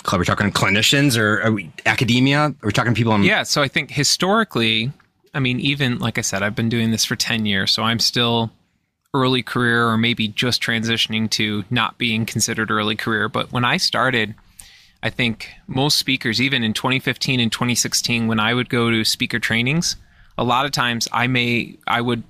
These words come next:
Speaker 2: potentially have been the only P A, and there'd be maybe one or two N Ps. I just went to a speaker training recently this past year, and, uh,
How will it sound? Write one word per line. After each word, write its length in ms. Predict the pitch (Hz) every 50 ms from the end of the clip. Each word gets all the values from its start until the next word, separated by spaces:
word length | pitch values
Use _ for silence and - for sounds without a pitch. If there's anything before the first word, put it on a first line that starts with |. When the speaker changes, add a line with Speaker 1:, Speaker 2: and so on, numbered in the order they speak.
| -
Speaker 2:
potentially 520 | - 120 - 113 131 147 147 - 135 120 113
have 100 | 113 -
been 160 | 120 113 117
the 120 | 113 - -
only 440 | 117 117 120 123 123 120 120 117 113
P 320 | - - - 120 117 113
A, 340 | 113 113 117 113 113 117 - - _ _ _ _ _ _
and 140 | 120 113 110
there'd 140 | 113 113 117
be 120 | 120 117
maybe 420 | 117 117 117 120 123 120 120 113 113
one 280 | 110 117 113 113 117
or 80 | 117 110
two 220 | - - 117 113
N 140 | 110 110 110
Ps. 420 | - - 110 107 98 104 - - - - _ _ _ _ _ _ _ _ _ -
I 100 | 117 123
just 180 | 139 - -
went 120 | 151 135 135
to 60 | 131
a 40 | 113
speaker 340 | - - 139 127 - 135
training 400 | - - 135 123 120 120 117 113
recently 500 | 113 117 123 123 - 160 104 78 117 113
this 160 | 104 113 113 -
past 320 | - 123 110 107 - -
year, 260 | 117 120 127 139 - -
and, 280 | - 120 117 110 - -
uh, 80 | 110